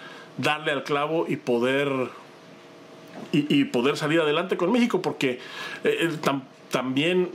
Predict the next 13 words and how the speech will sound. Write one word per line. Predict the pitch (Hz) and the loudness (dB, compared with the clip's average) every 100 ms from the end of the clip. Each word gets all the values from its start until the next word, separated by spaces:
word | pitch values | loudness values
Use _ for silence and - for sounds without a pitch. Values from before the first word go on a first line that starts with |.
| - - | -10 -6
también | 123 120 135 170 | -2 2 2 4
es | 175 | 4
innegable | 170 135 135 160 165 | 4 2 2 0 -2
que | 127 | 0
México | 120 156 151 143 | 0 0 0 -2
tiene | 151 165 | 2 2
una | 131 | 2
gran | 127 147 165 | 0 0 0
cantera | 156 131 143 147 139 | -2 -2 0 2 2
de | 120 | 0
competidores, | 113 101 104 113 110 131 175 - | 0 -2 -2 0 2 2 0 0
que | 127 123 | 0 2
es, | 135 | 0